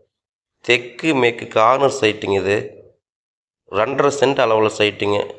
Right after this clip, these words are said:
அதாவது, இருபத்தி அஞ்சுக்கு நாற்பத்தி நாலு அடி அகலமுள்ள, நீள அகலமுள்ள சைட்டுங்க உங்களுக்கு. ஒரு சென்ட் பார்த்தீங்கன்னா, ஒரு லட்சத்தி எண்பதாயிரம் ரூபா சொல்றாங்க. இந்த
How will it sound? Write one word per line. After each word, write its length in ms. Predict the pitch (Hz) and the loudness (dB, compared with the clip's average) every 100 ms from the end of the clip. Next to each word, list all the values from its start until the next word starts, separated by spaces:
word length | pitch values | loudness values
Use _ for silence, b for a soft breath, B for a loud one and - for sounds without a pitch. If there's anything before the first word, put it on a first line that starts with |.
| - | -12
அதாவது, 380 | - - 143 143 | -4 -2 -2 2
இருபத்தி 520 | 117 131 135 - 139 | 4 4 2 0 2
அஞ்சுக்கு 580 | 120 113 110 - 165 - | 2 0 -6 -4 -2 0
நாற்பத்தி 680 | 104 113 - 113 - - 117 | 2 2 0 -4 -6 -4 0
நாலு 240 | 104 104 | 4 4
அடி 200 | 98 95 | 2 -4
அகலமுள்ள, 720 | - 101 101 101 101 117 - - | -2 0 2 2 0 -2 -4 -2
நீள 280 | 104 110 101 | 0 2 2
அகலமுள்ள 320 | 101 92 104 - | 2 0 -2 -2
சைட்டுங்க 300 | 98 95 95 | -4 -4 -6
உங்களுக்கு. 680 | 87 90 87 117 151 - - b b b - | -6 -6 -2 -2 -2 -8 -20 b b b -8
ஒரு 180 | - 104 - | -4 -4 0
சென்ட் 220 | 127 147 143 | -2 -2 -2
பார்த்தீங்கன்னா, 440 | 120 117 113 147 | 0 0 0 2
ஒரு 260 | 113 120 147 | 2 2 0
லட்சத்தி 200 | 147 - | -4 -4
எண்பதாயிரம் 560 | 131 117 117 123 117 110 | 0 0 2 2 2 0
ரூபா 80 | |
சொல்றாங்க. 720 | 131 - 107 101 101 104 117 B B B | 0 0 0 2 2 2 0 B B B
இந்த 200 | 117 110 | -4 -2